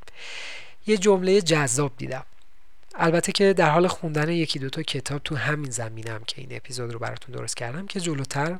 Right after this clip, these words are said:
کتاب و نویسنده رو بهتون معرفی می‌کنم. راینر ماریا میگه وقتی کسی شما رو دلداری می‌ده، فکر نکنید زندگیش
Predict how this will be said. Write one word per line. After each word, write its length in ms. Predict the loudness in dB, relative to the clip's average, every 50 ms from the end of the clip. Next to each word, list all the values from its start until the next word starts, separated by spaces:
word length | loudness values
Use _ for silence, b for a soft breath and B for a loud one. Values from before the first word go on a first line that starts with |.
| -8 -10 -8
کتاب 400 | -4 -4 -4 -2 -2 -4 -2 -2
و 60 | -4 -4
نویسنده 500 | -6 -4 -2 -2 -2 -2 -4 -6 -6 -6
رو 100 | -6 -6
بهتون 320 | -8 -8 -10 -10 -12 -12 -12 -12 B B B B B B B B B B B
معرفی 360 | 6 6 6 6 4 0 -6
می‌کنم. 360 | -8 -10 -8 -8 -8 -8 -8 -12 -12 -12 -12 -12 -12 -12 -12 -12 B B B B B B B B B B B B B B B B B -14 -14 -14 -12 -10 -2
راینر 420 | 4 8 8 8 10 8 6 4 6
ماریا 400 | 6 4 6 6 6 6 6 6
میگه 400 | 4 2 4 6 8 8 8 8
وقتی 360 | 6 6 4 4 0 -4 -4
کسی 320 | 0 2 2 2 4 2
شما 320 | 2 0 0 0 0 2 2
رو 120 | 2 4
دلداری 460 | 4 4 4 4 4 2 2 2 0
می‌ده، 680 | 0 -2 -2 -2 0 2 4 4 4 4 2 -2 -4 -4
فکر 280 | 0 0 0 0 2 0
نکنید 420 | 0 0 -2 -4 -6 -6 -4 -4
زندگیش 520 | -2 -2 -2 -2 -2 -4 -4 -2 -2 -2